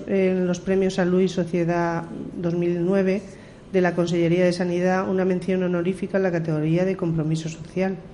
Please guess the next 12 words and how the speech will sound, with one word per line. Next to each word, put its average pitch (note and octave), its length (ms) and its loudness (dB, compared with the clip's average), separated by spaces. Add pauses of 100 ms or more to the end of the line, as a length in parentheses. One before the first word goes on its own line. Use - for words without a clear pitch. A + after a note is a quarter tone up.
(540)
Y G3 80 4
el F#3 100 4
do-, F3+ 180 6
en F3+ 280 2
dos E3+ 160 2
mil A3+ 240 2
quince A3 420 -2
recibimos G3 580 0
un G3+ 120 0
premio F#3+ 300 2
de F#3 100 2
sanidad, F#3 520 0